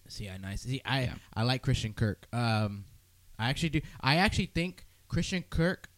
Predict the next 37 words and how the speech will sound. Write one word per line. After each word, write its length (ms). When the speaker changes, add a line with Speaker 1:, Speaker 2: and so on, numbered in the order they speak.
Speaker 1:
has 520
a 200
chance 540
to 160
be 440
a 120
better 320
pro 580
than 100
he 60
was 140
a 40
college 540
player 240
because 300
the 80
fact 240
that 100
at 100
Texas 220
A 60
and 80
M, 220
he 140
had 280
no 260
quarterback 520
whatsoever. 500
He 180
didn't. 280
I 100
think 140
the 120
only, 160
Speaker 2:
Yeah, 160
Speaker 1:
uh, 40
Speaker 2:
yeah. 60